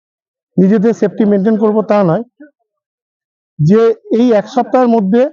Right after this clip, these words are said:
আমরা আমাদের ওয়ার্কার্স, আমাদের অফিসিয়ালরা ওয়ার্কার্সদের সাথে ইন্টারাকশন এবং তাদের মধ্যে সেফটি সম্বন্ধে যে সচেতনতা,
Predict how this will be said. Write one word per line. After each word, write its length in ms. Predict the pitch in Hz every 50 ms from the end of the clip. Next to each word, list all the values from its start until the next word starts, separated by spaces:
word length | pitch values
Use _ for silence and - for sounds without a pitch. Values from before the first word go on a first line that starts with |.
| _ _ _ _ _ _ _ _ -
আমরা 260 | 190 208 214 220 226 233 262 - - _ _ _ _ _ _ _ _ _ -
আমাদের 320 | 180 175 185 202 208 214
ওয়ার্কার্স, 520 | 196 175 185 190 185 190 - 220 220 - - - - 370 359 _ - 240 226 - _ _ _ _ _ _ _ _ _ _ _ -
আমাদের 260 | 165 175 190 196 208
অফিসিয়ালরা 680 | 190 175 - - 220 185 - 220 214 214 202 202 220 220 233 240 294 339 _ -
ওয়ার্কার্সদের 600 | 175 175 185 175 170 - 214 196 180 202 220 202 -
সাথে 220 | 214 190 190 220 214
ইন্টারাকশন 560 | 190 170 170 156 202 214 202 - - 233 214 214 220 - - _ _ _ _ _ - -
এবং 240 | 196 208 214 226 226 226 226 - - _ _ _ _ _ _ _ - -
তাদের 260 | 185 185 175 233 233 233
মধ্যে 360 | 226 226 202 180 175 226 240 233 247 - _ _ _ _ _ _ _ _ _ _ -
সেফটি 300 | - 214 - - - 254
সম্বন্ধে 520 | 220 - 233 214 214 220 233 233 233 220 240 214
যে 140 | 190 226 214
সচেতনতা, 680 | - - 170 147 233 220 208 226 220 226 208 214 220